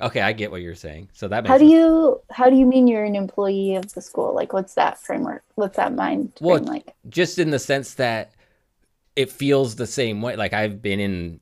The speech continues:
Speaker 1: a business, you know, I've, I took a long break from school. So, you know, going into the school, the, some of the same kind of political stuff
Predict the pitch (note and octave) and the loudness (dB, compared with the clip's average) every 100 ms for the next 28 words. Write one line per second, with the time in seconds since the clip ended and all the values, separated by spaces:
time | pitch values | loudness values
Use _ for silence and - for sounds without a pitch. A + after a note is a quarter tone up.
0 | - - - - F2 F#2 F#2+ G2+ F#2 F2 | -12 -12 -10 -10 -10 -10 -10 -8 -6 -8
1 | E2+ - F#2 E2 _ _ - G2+ F#2+ F#2 | -12 -12 -12 -14 _ _ -14 -8 -6 -4
2 | F#2 E2+ F2 F2+ G2 _ _ G2 F2 E2+ | -6 -8 -8 -8 -10 _ _ -12 -10 -10
3 | E2 E2+ _ _ _ _ - - A#2+ B2+ | -14 -18 _ _ _ _ -20 -14 -6 -4
4 | G#2 - A2 F#2+ F#2 _ _ _ _ _ | -6 -4 -4 -4 -6 _ _ _ _ _
5 | _ _ - A#2 F#2+ B2 A#2 A2 A2+ A#2+ | _ _ -10 -8 -2 0 0 -2 -2 -4
6 | - A2 G2 F2+ - E3 D3+ G#2+ G2+ G2 | -6 -10 -10 -10 -6 -2 -2 -2 -4 -6
7 | _ _ _ - C3 - D3 C#3+ C3 G#2 | _ _ _ -12 -10 -4 -4 -2 -4 -6
8 | - C3 B2 B2+ B2 - A#2 A2 - A2+ | -8 -6 -4 -4 -6 -6 -6 -6 -10 -6
9 | A2+ B2 A#2+ A2+ G2+ - - G#2+ - | -4 -4 -6 -10 -14 -10 -4 -4 -6